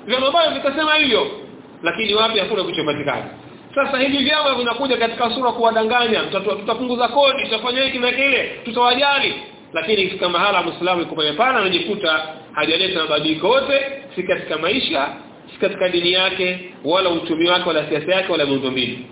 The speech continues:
Sasa hii ni mipango ambayo Uislamu imepangiwa na maadui wa dini ili wapate kuifuata. Pamoja kama mipango imekuwa imepangwa,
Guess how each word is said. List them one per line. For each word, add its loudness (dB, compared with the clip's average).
Sasa 2
hii 2
ni 2
mipango 2
ambayo 4
Uislamu 2
imepangiwa 2
na 2
maadui 2
wa 6
dini 2
ili 0
wapate 0
kuifuata. 2
Pamoja 2
kama 2
mipango 0
imekuwa 2
imepangwa, 2